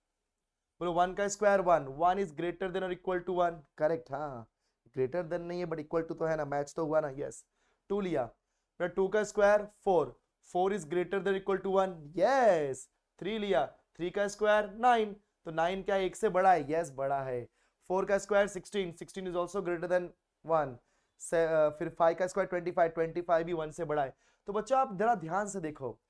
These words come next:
यहाँ पे आप कोई भी वैल्यू लिखते जाओ, उसका स्क्वायर करोगे तो हमेशा वो वैल्यू वन या वन से बड़ी ही आएगी।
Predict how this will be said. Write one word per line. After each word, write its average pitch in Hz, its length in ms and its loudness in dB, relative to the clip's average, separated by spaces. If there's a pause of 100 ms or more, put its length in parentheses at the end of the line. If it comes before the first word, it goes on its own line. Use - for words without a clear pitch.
(340)
यहाँ 202 280 0
पे 240 100 2
आप 247 160 2
कोई 214 260 2
भी 233 140 -2
वैल्यू 214 260 0
लिखते 196 280 0
जाओ, 185 200 2
उसका 185 220 -2
स्क्वायर 185 420 4
करोगे 185 260 0
तो 170 60 -4
हमेशा 190 400 0
वो 190 160 0
वैल्यू 180 320 2
वन 170 260 4
या 190 140 2
वन 175 200 2
से 208 180 0
बड़ी 175 260 4
ही 269 200 2
आएगी। 214 400 6